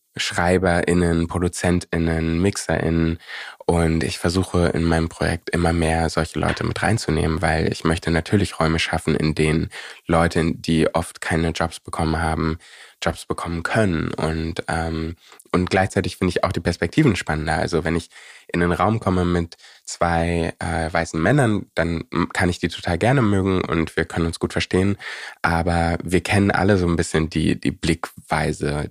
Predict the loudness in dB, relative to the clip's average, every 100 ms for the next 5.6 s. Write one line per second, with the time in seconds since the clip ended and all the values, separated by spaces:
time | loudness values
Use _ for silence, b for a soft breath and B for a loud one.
0 | -4 -2 0 -2 -4 -4 -2 -4 -2 -2
1 | -4 2 4 4 2 -2 -4 -2 -2 0
2 | -2 0 -2 -2 -2 -2 -4 B B B
3 | B -4 0 2 2 2 0 0 0 0
4 | 0 -2 -2 0 2 0 -2 -2 -2 -2
5 | -4 -2 -2 -2 -4